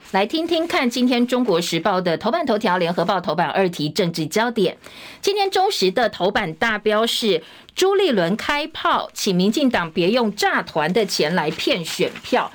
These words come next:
讲的当然是M B后面拉起来的一连串大肉粽哦，一个粽子串。说绿营官员明代现在频频被曝跟诈骗集团的主嫌牵扯不清，赖清德回应这是正常的社交活动，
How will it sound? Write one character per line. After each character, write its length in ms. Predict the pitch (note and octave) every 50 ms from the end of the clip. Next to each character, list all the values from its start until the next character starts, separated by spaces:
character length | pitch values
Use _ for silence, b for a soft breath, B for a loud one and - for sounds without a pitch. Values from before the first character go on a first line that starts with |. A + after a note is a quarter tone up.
| B B B B
讲 180 | - G#3 F#3+
的 80 | F#3 F3
当 140 | F3+ G#3+ G3+
然 80 | G3+
是 120 | G#3+ A3+ F#3+
M 320 | - A3 A#3 A3 G3+ G3
B 160 | G3 G#3+ A3
后 120 | A3+ A#3 G#3
面 180 | G#3+ G3+ G3
拉 180 | B3 D4 D#4 E4
起 120 | - A#3+
来 160 | F3+ D#3 D#3
的 140 | D#3+ G3 F3
一 200 | E3+ E3+ E3+ E3+ -
连 260 | G3 F3 D#3 D3 D#3+
串 240 | D#3+ - G#3+ F3 D#3
大 220 | - - G#3+ E3+ D3+
肉 220 | E3+ G3 E3+ D3
粽 220 | D3 - A#3 F3+ D#3
哦， 180 | E3 C#3+ - B B B
一 100 | E3 F3
个 120 | F#3 E3+
粽 260 | E3+ - E4 B3+ F#3+
子 140 | E3+ D#3+ C#3
串。 280 | - - C4 E3+ - - B B B B B B B
说 280 | B - - E4+ E4 E4+
绿 180 | E4+ G#4+ G4
营 280 | D#4 C4+ C4 C4 C4+ B3+ - -
官 220 | F4 E4+ E4+ F4+
员 320 | E4 C#4 A3+ G3+ G3 G#3+
明 420 | A3+ A#3+ A3+ G#3 G3+ F#3 F3+ G#3+ B3+
代 280 | B3 G4 F4+ C#4+ G3+
现 240 | - F#4+ C4 B3 A#3
在 160 | A3+ B3+ A#3
频 260 | G#3 - - A3 B3 B3+
频 220 | C4 A3+ A3 A3+
被 160 | A3+ C4+ A#3+
曝 240 | A3 A#3+ B3+ A3+ G#3
跟 280 | G#3 - A3+ A3+ A#3+ A#3+
诈 240 | - F#4 D#4 B3+
骗 320 | A3+ A3+ - C#4+ B3+ A3+ G3
集 220 | F#3 - E3 F3+
团 380 | F3 - - G3+ D#3 D3+ E3 F3
的 220 | A3 F#3+ D#3+ - B B B B B B
主 300 | - A3+ G#3 F#3 D#3 D3
嫌 340 | - - - E3+ D#3 F3+ F#3+
牵 300 | - - E4 E4 E4+ E4+
扯 240 | - - A#3 D3+
不 160 | A#3 - - G3
清， 360 | - - - A#3 A#3 B3 B3 B B B B B
赖 180 | F#4+ G#4 F4+ E4
清 180 | - F4+ F4
德 180 | C#4 A3+ G#3 -
回 200 | - - F3 A#3+
应 180 | C4 B3+ A3
这 100 | G#3 B3
是 160 | A3+ A#3 A#3+ G3
正 300 | - - G4+ F4+ - G3
常 300 | - - F3 D3+ E3 F3
的 160 | A3 G#3 F#3
社 280 | - - D#4 C#4+ A3
交 320 | E3 - - A3+ A3 A3 A3+
活 280 | A3+ - - C#3 D3
动， 260 | - - C#4 A#3+ -